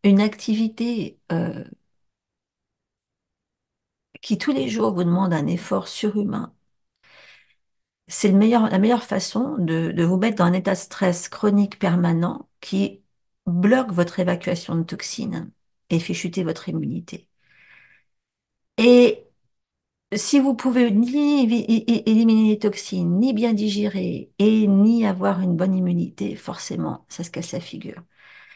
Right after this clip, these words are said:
Donc, d'autant qu'en plus, ça, c'est la, la, la, la recette et, euh,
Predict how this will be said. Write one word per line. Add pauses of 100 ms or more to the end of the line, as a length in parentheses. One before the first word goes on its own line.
(260)
Donc,
d'autant
qu'en
plus,
ça,
c'est
la,
la,
la, (480)
la
recette
et,
euh,